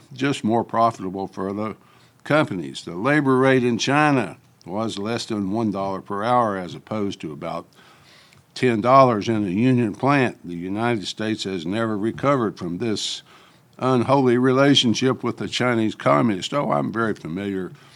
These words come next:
with the argument that many new modern high-tech jobs were created to replace the assembly line, but those are mostly white-collar high-tech jobs, not jobs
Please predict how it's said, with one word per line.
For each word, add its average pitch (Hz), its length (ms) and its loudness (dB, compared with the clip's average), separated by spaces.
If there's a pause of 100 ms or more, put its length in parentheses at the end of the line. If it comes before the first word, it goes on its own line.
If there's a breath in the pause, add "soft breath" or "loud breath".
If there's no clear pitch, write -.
(440 loud breath)
with 104 180 -6
the 104 140 -2
argument 127 560 2
that 95 180 -4
many 131 360 2
new 123 200 4
modern 113 340 0
high-tech 117 440 -4
jobs 110 540 0
were 98 100 -4
created 107 560 -2
to 95 80 -6
replace 98 520 -6
the 92 140 -4
assembly 113 440 -4
line, 123 400 -2
but 113 180 -8
those 101 300 -8
are 92 80 -6
mostly 113 420 -6
white-collar 120 680 -6
high-tech 101 500 -8
jobs, 104 460 -6
not 117 280 0
jobs 101 600 -6